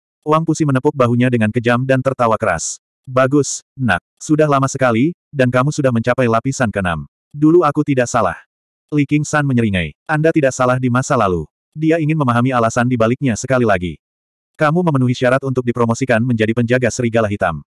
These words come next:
Selama kamu berkultivasi di sekolah legalisme untuk sementara waktu, ada peluang besar bagimu untuk menjadi komandan serigala hitam di masa depan." "Terima kasih atas bantuanmu, Komandan Wang.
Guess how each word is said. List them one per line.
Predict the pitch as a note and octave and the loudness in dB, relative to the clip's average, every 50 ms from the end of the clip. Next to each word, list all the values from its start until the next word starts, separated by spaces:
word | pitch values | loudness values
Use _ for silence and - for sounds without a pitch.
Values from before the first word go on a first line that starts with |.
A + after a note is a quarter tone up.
| _ _ _ | _ _ _
Selama | - - C#3+ C#3+ C#3 C#3+ D#3 D#3 | -6 -2 0 2 2 2 2 2
kamu | D3+ C#3+ D3 D3+ C#3+ | 2 2 2 2 0
berkultivasi | C#3 C3+ C3+ C3 C#3 - B2+ B2 - | 2 2 2 0 0 0 -2 -2 -2
di | - C3 | -2 -4
sekolah | - - A#2 A#2 A#2 A2+ | -2 0 0 2 2 2
legalisme | A2+ A2+ A2 A2+ A2+ - - B2 | 2 2 2 0 0 -2 -2 -2
untuk | A#2+ A#2 A2+ A#2+ - | -2 -2 -2 -4 -4
sementara | - C3 A#2 A2+ A2+ A2+ | -4 -4 -2 0 0 2
waktu, | A2+ A#2+ C3 - - G2 E2 - _ _ _ - | 2 2 0 0 0 -2 -2 -4 _ _ _ -2
ada | C3+ C#3 D#3+ | 0 0 2
peluang | D#3+ D#3 C3+ B2 A#2 | 2 2 2 2 0
besar | G#2+ - - G#2+ | 0 -2 -2 0
bagimu | G#2+ G#2 G2+ A2+ A2+ A#2 B2 | 0 0 0 0 0 -2 -2
untuk | B2+ B2 A#2+ | -2 -2 -2
menjadi | B2 A#2+ A2+ A#2 A2+ | -2 0 0 0 0
komandan | - A#2 A2 A#2+ B2 B2 A#2 A#2 | 0 0 0 2 2 2 0 0
serigala | - C3 B2+ A#2+ A#2+ B2+ A#2+ A2 | -2 -2 0 0 2 2 0 -2
hitam | - C3 C3+ C3+ A#2 F2 F2 G2+ | -4 -4 -2 -2 -2 0 -2 -2
di | A2+ | -2
masa | G#2+ A2+ - - G#2 | -2 -2 -2 -2 -2
depan." | F2+ - F2+ E2+ D#2 C#2+ - _ _ _ _ _ _ _ _ _ _ _ _ _ _ _ _ - | -2 -2 -2 -4 -4 -8 -12 _ _ _ _ _ _ _ _ _ _ _ _ _ _ _ _ -2
"Terima | D3+ D3+ D3+ D3 D#3 | 0 0 2 2 0
kasih | D3+ C#3 C3+ - D3 C3+ | 0 0 -2 0 -2 -2
atas | B2+ C#3 C3 - | 0 -2 -2 0
bantuanmu, | C3 C3 B2+ B2+ C3+ B2+ A#2+ G#2+ G2 G#2 B2+ - _ _ _ - | 0 0 0 2 2 2 2 2 0 -2 -4 -6 _ _ _ -2
Komandan | C#3+ C#3+ D3 D#3+ E3 C#3+ A#2+ G#2+ | 0 0 2 2 2 2 0 0
Wang. | G2 F#2 E2+ D#2 D2 - | 0 -2 -4 -6 -10 -14